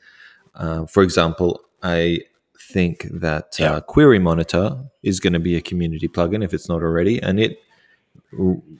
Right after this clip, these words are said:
Speaker 1: sends users to GitHub, um, to sponsor the, the project.
Speaker 2: I'm,
Speaker 1: So
Speaker 2: I'm excited about the opportunity we have
Speaker 1: there's
Speaker 2: to
Speaker 1: a
Speaker 2: get
Speaker 1: few
Speaker 2: some
Speaker 1: questions,
Speaker 2: clarity
Speaker 1: but I'm
Speaker 2: on
Speaker 1: excited
Speaker 2: things
Speaker 1: about it.
Speaker 2: because, uh, as,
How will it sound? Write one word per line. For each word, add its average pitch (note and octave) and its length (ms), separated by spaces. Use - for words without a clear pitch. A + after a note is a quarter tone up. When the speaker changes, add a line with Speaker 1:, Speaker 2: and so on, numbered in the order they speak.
Speaker 1:
sends G2 600
users F2+ 480
to F2 380
GitHub, F2 480
um, E2+ 540
to F2 400
sponsor F#2+ 460
the, F#2 320
the F#2+ 140
project. G2+ 420
Speaker 2:
I'm, B2+ 100
Speaker 1:
So A2 260
Speaker 2:
I'm G2+ 60
excited E3 300
about F#3 220
the A2 100
opportunity G#2 420
we F#2 100
have F#2 120
Speaker 1:
there's C#3 40
Speaker 2:
to D3 40
Speaker 1:
a D3 60
Speaker 2:
get - 80
Speaker 1:
few F3+ 100
Speaker 2:
some - 60
Speaker 1:
questions, F3 240
Speaker 2:
clarity G#2+ 180
Speaker 1:
but G#2+ 80
I'm B2+ 100
Speaker 2:
on C#3+ 40
Speaker 1:
excited D3 320
Speaker 2:
things G2 100
Speaker 1:
about E2+ 220
it. E2 60
Speaker 2:
because, D#2+ 580
uh, E2 160
as, G2+ 280